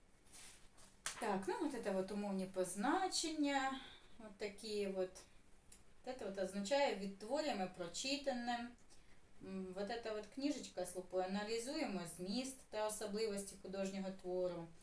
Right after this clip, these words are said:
Вот это вот, е, творчо мислимо. Кубик. Гра, так, ні. Это робота в групі. Вот это виконуємо домашнє завдання. Домик такий.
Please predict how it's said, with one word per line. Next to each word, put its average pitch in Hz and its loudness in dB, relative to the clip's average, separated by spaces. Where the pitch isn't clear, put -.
Вот 185 -8
это 196 0
вот, 170 -6
е, 180 4
творчо 240 4
мислимо. 269 2
Кубик. 185 0
Гра, 226 4
так, 196 0
ні. 165 -2
Это 254 2
робота 190 2
в 185 0
групі. 160 -6
Вот 233 -6
это 226 -4
виконуємо 226 0
домашнє 180 -4
завдання. 151 -6
Домик 147 -6
такий. - -14